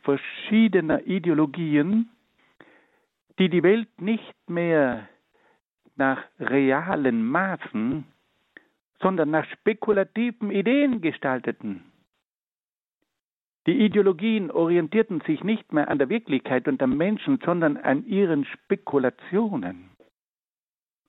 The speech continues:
und entfernten sich dabei oft weit von der Realität. Und aus der Idee wurde sehr häufig eine Utopie.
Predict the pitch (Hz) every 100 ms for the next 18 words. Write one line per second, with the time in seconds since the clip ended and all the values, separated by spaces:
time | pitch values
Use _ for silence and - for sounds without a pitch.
0 | _ _ _ _ 147 143 135 - 202 202
1 | - 123 - 131 - 135 131 127 _ 131
2 | 135 143 - 127 - 123 143 190 202 180
3 | 127 - - - _ _ _ - 143 127
4 | 123 120 110 113 - 170 139 - - _
5 | _ _ _ _ _ _ _ _ _ _
6 | _ - 147 143 147 - 160 - 156 180
7 | 202 202 208 127 151 160 139 143 123 151
8 | 180 139 117 - _ _ _ - 127 127
9 | 117 - - 170 160 - 110 - - 208
10 | 190